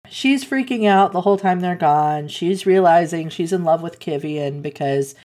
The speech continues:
her brain is going to that place like, "Well, what if he doesn't come back? What if he gets hurt or killed and I never see him again? Oh my goodness."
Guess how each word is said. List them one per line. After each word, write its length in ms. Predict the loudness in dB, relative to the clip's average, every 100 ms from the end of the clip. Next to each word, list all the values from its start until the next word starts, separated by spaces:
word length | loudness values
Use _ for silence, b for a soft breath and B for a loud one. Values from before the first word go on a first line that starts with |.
| _
her 200 | -2 0
brain 340 | 4 6 4 2
is 160 | -2
going 240 | 0 0 0
to 100 | 2
that 200 | 2 2
place 440 | 0 0 0 -4
like, 260 | -2 -2 -2
"Well, 220 | -2 0
what 200 | 2 2
if 120 | 0 -2
he 120 | -2
doesn't 300 | -2 -4 -8
come 200 | -6 -4
back? 520 | -2 -2 -2 -6 -6
What 140 | -4 -4
if 100 | -4
he 80 | -6
gets 240 | -8 -10
hurt 300 | -8 -8 -6
or 120 | -8 -8
killed 540 | -6 -4 -2 0 2
and 120 | 2
I 100 | 0
never 300 | -2 -4 -8
see 220 | -6 -4 -2
him 180 | 0
again? 400 | -2 -2 -6 -6 -8
Oh 120 | -10
my 160 | -10 -10
goodness." 680 | -8 -8 -6 -6 -8 -12